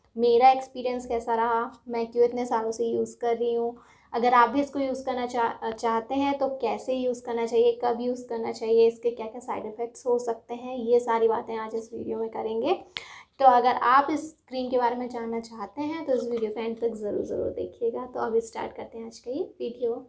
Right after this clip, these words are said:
सबसे पहले बात कर लेते हैं रेटिनॉल और ट्रेटिनोइन के बारे में। रेटिनॉल और ट्रेटिनोइन सभी ने सुना होगा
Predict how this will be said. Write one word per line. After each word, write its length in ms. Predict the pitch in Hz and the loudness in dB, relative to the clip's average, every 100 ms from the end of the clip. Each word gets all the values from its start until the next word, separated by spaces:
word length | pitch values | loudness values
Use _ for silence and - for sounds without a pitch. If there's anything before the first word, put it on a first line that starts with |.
| _ _ _ _ _ _ _ _ _ _ | _ _ _ _ _ _ _ _ _ _
सबसे 120 | - 294 | 0 4
पहले 220 | 294 285 | 4 6
बात 260 | 277 262 | 6 6
कर 120 | - 262 | 4 0
लेते 260 | 247 240 | 2 2
हैं 180 | 277 311 | 0 2
रेटिनॉल 520 | 247 233 240 254 269 | 2 2 0 2 4
और 160 | 285 294 | 4 2
ट्रेटिनोइन 560 | 262 233 233 233 240 | 2 2 0 0 -6
के 120 | 226 233 | -4 -2
बारे 280 | 220 - | -2 -6
में। 220 | - - - _ _ _ - | -10 -12 -16 _ _ _ 0
रेटिनॉल 480 | 247 240 269 285 302 | 4 6 4 0 2
और 120 | 302 294 - | 0 -2 -4
ट्रेटिनोइन 680 | 226 226 233 240 240 262 294 - _ _ _ _ _ _ _ _ _ | -4 -2 -2 0 0 -2 -6 -10 _ _ _ _ _ _ _ _ _
सभी 320 | - 277 277 | 4 4 6
ने 120 | 302 302 | 2 0
सुना 240 | 294 254 | 0 2
होगा 520 | 254 240 233 254 285 | 6 4 4 0 0